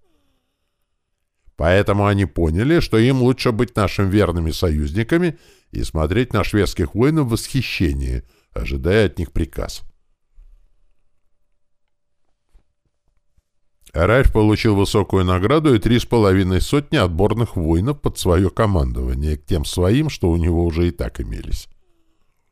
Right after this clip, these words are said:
Ему надлежало подготовиться самому и подготовить союзные финские племена к той войне,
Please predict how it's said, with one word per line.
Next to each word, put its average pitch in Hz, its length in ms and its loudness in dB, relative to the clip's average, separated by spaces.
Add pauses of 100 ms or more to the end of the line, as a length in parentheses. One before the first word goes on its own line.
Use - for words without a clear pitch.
(1000)
Ему 87 240 -4
надлежало 82 580 -2
подготовиться 76 760 -2
самому 67 580 -4
и 69 60 -8
подготовить 78 720 -2
союзные 76 540 -2
финские 76 480 -6
племена 80 520 -2
к - 100 -12
той 82 200 0
войне, 80 520 -2